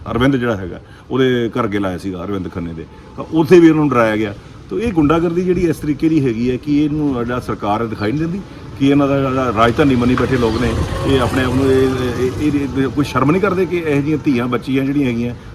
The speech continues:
ਉਹ ਇਨਸਾਫ ਦੀ ਖਾਤਰ ਰੋਲੀਆਂ ਫਿਰ ਹੁਣ ਤੇ ਤੁਸੀਂ ਉਹ, ਉਹਨਾਂ ਦੇ ਧਮਕੀਆਂ ਦਿੱਤੇ ਜਾਣ ਵਾਲੇ ਲੋਕਾਂ ਨੂੰ, ਅ, ਜਿਹੜਾ ਹੈਗਾ ਕਦੇ ਕੋਈ ਉਹਦੇ ਬਾਰੇ ਕੋਈ ਆਪਣਾ ਬਿਆਨ ਨਾ ਕੀਤਾ ਹੋਵੇ, ਇਹਨਾਂ ਦਾ ਮੀਤ ਹੇਅਰ ਜਾਂ ਇਹਨਾਂ ਦੇ ਉੱਥੇ ਲੋਕ ਨੁਮਾਇੰਦੇ ਖੜ੍ਹੇ ਸੀਗੇ, ਕਿਸੇ ਨੇ ਆਵਾਜ਼ ਨਹੀਂ ਉਠਾਈ।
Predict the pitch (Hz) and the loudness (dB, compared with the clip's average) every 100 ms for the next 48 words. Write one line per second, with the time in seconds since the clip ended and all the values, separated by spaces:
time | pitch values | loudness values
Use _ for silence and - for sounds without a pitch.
0 | - 151 143 120 120 127 131 123 131 123 | -2 0 0 0 0 0 -2 -2 -2 0
1 | 123 135 135 143 147 131 127 131 135 131 | 0 0 0 0 -2 -2 -2 -2 -2 -2
2 | - - - 127 123 135 143 143 135 143 | -4 -20 -10 -4 -2 0 2 2 0 0
3 | 113 113 120 113 127 127 131 131 127 120 | 0 -2 -4 0 0 2 2 0 0 -2
4 | 131 135 131 - - 123 120 123 123 117 | 0 0 -2 -12 -12 -4 -2 0 0 0
5 | 113 123 117 131 131 131 127 120 123 123 | -2 -4 -2 2 2 0 -2 -2 -2 -2
6 | 117 127 120 123 131 117 117 110 123 120 | -2 -2 0 2 2 0 -2 -2 -2 -4
7 | - - - 131 131 113 123 123 139 135 | -8 -10 -2 0 0 0 0 2 2 2
8 | 127 - 127 139 147 151 151 139 131 139 | -2 -6 0 2 2 0 2 2 2 2
9 | 135 135 143 139 165 151 131 110 - - | 2 4 2 4 4 4 2 -4 -8 -8
10 | - 143 175 185 160 147 143 117 113 | -2 0 2 2 4 4 4 2 0